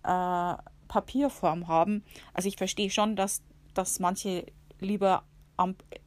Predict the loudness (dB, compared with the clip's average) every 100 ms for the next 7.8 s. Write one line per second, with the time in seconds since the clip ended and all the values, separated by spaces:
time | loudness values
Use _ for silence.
0 | 0 2 2 -2 -4 2 4 4 2 0
1 | -2 -2 -2 -2 -6 -20 -20 -20 -8 -2
2 | 0 0 2 0 0 -6 -4 -2 0 2
3 | 2 2 -2 0 0 2 2 2 -4 -20
4 | -14 -2 -2 0 -2 -2 0 0 0 -6
5 | -2 0 2 0 -4 -6 -2 0 0 -2
6 | -4 0 0 0 0 0 0 0 2 4
7 | 4 0 -6 0 2 2 0